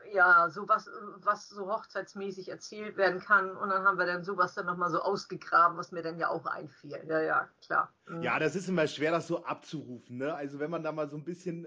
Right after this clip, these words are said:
Speaker 2: länger drüber nachdenkt, ja, da fällt einem was ein, aber so auf Abruf, auf die Schnelle ist das immer nicht ganz so einfach, ne?
Speaker 1: Ja, oder was höchst Dramatisches, was du jetzt nicht so ein Hochzeitsvideo,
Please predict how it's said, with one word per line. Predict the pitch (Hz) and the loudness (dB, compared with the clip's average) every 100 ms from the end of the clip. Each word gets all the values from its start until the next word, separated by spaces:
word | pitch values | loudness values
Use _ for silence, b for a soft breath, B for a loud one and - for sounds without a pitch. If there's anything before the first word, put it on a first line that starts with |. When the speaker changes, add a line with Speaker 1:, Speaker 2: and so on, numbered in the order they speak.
| 151 | -10
Speaker 2:
länger | 147 170 | -8 -8
drüber | 147 147 | -6 -8
nachdenkt, | 139 135 - 147 | -6 -8 -10 -8
ja, | 135 | -6
da | 160 | -6
fällt | 156 165 | -6 -6
einem | 139 | -6
was | 131 | -8
ein, | 135 151 | -8 -12
aber | 165 139 | -8 -6
so | 143 | -6
auf | 127 - | -6 -10
Abruf, | 156 170 170 | -14 -10 -10
auf | 160 147 | -12 -18
die | 147 | -20
Schnelle | 135 135 165 | -8 -6 -4
ist | 151 143 | -8 -12
das | 131 | -12
immer | 147 135 | -10 -12
nicht | 120 139 | -10 -12
ganz | 135 | -14
so | 143 110 | -12 -14
einfach, | 107 104 104 92 | -14 -16 -18 -18
ne? | 107 123 _ _ | -20 -20 _ _
Speaker 1:
Ja, | 196 196 196 - | 4 8 8 6
oder | 220 214 196 | 0 -2 0
was | 196 - | -2 -2
höchst | 247 208 - | -12 -14 -10
Dramatisches, | 190 180 196 208 220 214 202 | -4 4 4 4 0 -18 -8
was | 196 190 | -8 -8
du | 208 | -10
jetzt | 185 180 160 - | -4 -4 -4 -16
nicht | 196 185 - | -12 -12 -10
so | 180 | -10
ein | 180 170 | -8 2
Hochzeitsvideo, | 208 202 - 170 165 - - _ _ _ _ _ 160 185 190 180 180 175 170 170 | 2 2 -2 -2 -2 -14 -20 _ _ _ _ _ -12 -8 2 8 8 8 2 -2